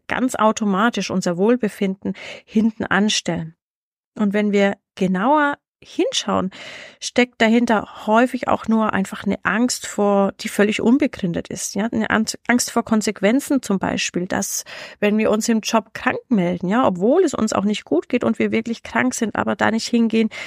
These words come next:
dass daraus Konsequenzen entstehen, ja, dass es den Kindern vielleicht auch mal nicht gut geht, wenn der Haushalt jetzt mal nicht perfekt gef-,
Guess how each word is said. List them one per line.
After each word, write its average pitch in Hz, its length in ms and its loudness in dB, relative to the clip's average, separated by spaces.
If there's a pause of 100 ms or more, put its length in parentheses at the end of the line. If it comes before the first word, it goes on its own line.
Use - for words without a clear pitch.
(160)
dass - 220 -6
daraus 220 380 2
Konsequenzen 220 760 -2
entstehen, 185 480 -4
ja, 226 220 0
dass 226 260 -2
es 220 120 -6
den 226 160 -2
Kindern 285 380 0
vielleicht 202 340 0
auch 208 120 0
mal 208 240 0
nicht 254 260 2
gut 294 240 -2
geht, 247 240 2
wenn 214 140 -2
der 208 160 -2
Haushalt 214 360 0
jetzt 214 160 -6
mal 208 100 -2
nicht 226 200 -2
perfekt - 380 -6
gef-, - 260 -6